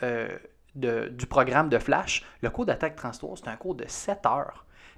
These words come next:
Puis on a des prérequis avant de suivre ce cours-là. Et les prérequis, ben, ce sont d'avoir suivi les cours phénomène thermique, analyse de la fumée et le cours de lance. Luc, peux-tu nous expliquer un peu pourquoi, euh,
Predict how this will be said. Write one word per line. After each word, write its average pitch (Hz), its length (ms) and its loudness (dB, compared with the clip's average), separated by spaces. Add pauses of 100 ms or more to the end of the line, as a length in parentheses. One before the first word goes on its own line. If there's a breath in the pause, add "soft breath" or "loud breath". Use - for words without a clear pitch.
Puis 143 160 0
on 131 140 2
a 180 60 4
des 123 160 -4
prérequis 160 800 -2 (160)
avant 127 340 4
de 156 60 -6
suivre 151 280 0
ce - 100 -4
cours-là. 120 360 -4
Et 131 100 0
les 123 80 2
prérequis, 190 500 -2
ben, 123 140 -2
ce 123 140 -4
sont 160 200 -4
d'avoir 131 320 0
suivi 139 300 -6
les 135 160 0
cours 160 260 -2
phénomène 170 380 0
thermique, 143 500 -2
analyse 190 440 2
de 143 60 0
la 135 100 4
fumée 139 400 -6
et 123 100 -2
le 120 120 2
cours 180 280 6
de 131 100 2
lance. 110 500 -4 (340 soft breath)
Luc, 180 280 4
peux-tu - 240 -4
nous 127 160 0
expliquer 120 380 -6
un 147 80 -2
peu 156 220 -4
pourquoi, 147 380 2
euh, 127 200 0